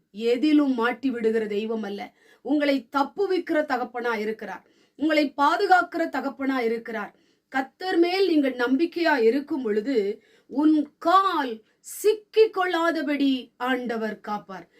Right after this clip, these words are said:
இன்னைக்கு நிறைய நண்பர்களோடு நீங்கள் பழகலாம். சில நண்பர்கள் நல்ல எண்ணத்தோடு பேசுவாங்க,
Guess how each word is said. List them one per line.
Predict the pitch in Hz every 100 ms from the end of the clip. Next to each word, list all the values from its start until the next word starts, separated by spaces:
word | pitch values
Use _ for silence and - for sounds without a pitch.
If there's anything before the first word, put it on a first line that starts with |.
| _
இன்னைக்கு | _ 247 269
நிறைய | 247 262 302
நண்பர்களோடு | 277 247 277 302 294 285 285 285
நீங்கள் | 269 247 247 233
பழகலாம். | 220 220 240 233 226 226 _ _ _ _ _ _ _ _ _ _ _ _ _ _
சில | - 302 302
நண்பர்கள் | 269 277 311 320 311 277
நல்ல | 254 285 302
எண்ணத்தோடு | 269 285 277 302 302
பேசுவாங்க, | 269 247 233 277 240 226 269 220